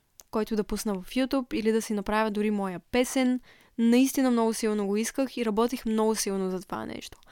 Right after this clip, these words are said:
Ходих на двучасови уроци почти всеки ден от седмицата, докато бях ученичка, докато си имам и канал и ходех и на танци и така нататък.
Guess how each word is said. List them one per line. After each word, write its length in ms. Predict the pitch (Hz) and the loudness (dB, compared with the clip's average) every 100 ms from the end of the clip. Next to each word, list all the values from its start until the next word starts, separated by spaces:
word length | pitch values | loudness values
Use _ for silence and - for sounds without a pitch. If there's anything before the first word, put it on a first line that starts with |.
| - - - | -20 -20 -6
Ходих 420 | - 233 254 240 | 0 2 2 2
на 200 | 233 226 | 0 2
двучасови 600 | 202 208 220 208 254 254 | 0 -4 2 2 2 2
уроци 340 | 247 247 240 247 | 4 4 2 -4
почти 320 | 214 - 226 | -6 -6 -4
всеки 280 | - 247 233 | 0 0 2
ден 200 | 240 240 | 2 2
от 80 | |
седмицата, 500 | - 233 233 - - | 0 0 0 -4 -8
докато 300 | 220 214 - | -8 -8 -6
бях 240 | 220 220 220 | -2 -2 -4
ученичка, 680 | - 208 208 - 202 202 202 - - - | -6 -4 -4 -4 -4 -4 -6 -14 -20 -8
докато 320 | 208 220 208 | -4 -2 -2
си 140 | - 220 | -2 2
имам 180 | 233 226 | 4 2
и 60 | |
канал 480 | - 196 196 240 254 | 0 -2 0 2 2
и 40 | |
ходех 300 | 214 220 233 | 2 0 0
и 40 | 226 | -2
на 100 | 196 | -2
танци 380 | 208 214 226 247 | -2 -2 -2 -4
и 40 | |
така 240 | 240 240 | -2 -2
нататък. 480 | 240 233 226 226 226 | -2 0 -2 -2 -6